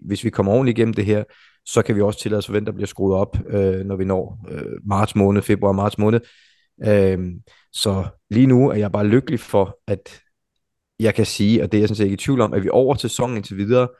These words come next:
har fået mere, end vi skulle have, når du kigger på, hvad der har været imod, og hvad der har været for. Vi er langt mere effektive i begge ender, end vi har været tidligere.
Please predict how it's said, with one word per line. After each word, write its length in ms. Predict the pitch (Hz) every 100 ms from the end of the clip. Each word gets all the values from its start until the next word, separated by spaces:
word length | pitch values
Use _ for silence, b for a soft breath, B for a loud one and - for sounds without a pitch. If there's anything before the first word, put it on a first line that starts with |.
| b b -
har 100 | 110
fået 400 | - 110 113 123
mere, 400 | 110 107 120 -
end 140 | 104
vi 100 | 98
skulle 320 | 95 - 92
have, 200 | 85 107 - _ _ -
når 140 | 104
du 80 | 98
kigger 260 | - 104 104
på, 220 | 104 95
hvad 160 | 98
der 60 | 98
har 80 | 98
været 160 | 92
imod, 300 | 92 107 135 -
og 100 | -
hvad 140 | 101 98
der 60 |
har 80 | 104
været 200 | 95 95
for. 320 | - 85 - b b b 104
Vi 200 | 104 98
er 180 | 117 139 - _ _ _ _
langt 300 | 98 131 -
mere 180 | 107 98
effektive 440 | 95 - - 101
i 40 | 92 -
begge 280 | 117 113
ender, 260 | 98 107 110 -
end 160 | 98
vi 80 | 95
har 100 | 98
været 340 | 87 90 104 104 _ _ _ -
tidligere. 460 | - 131 143 120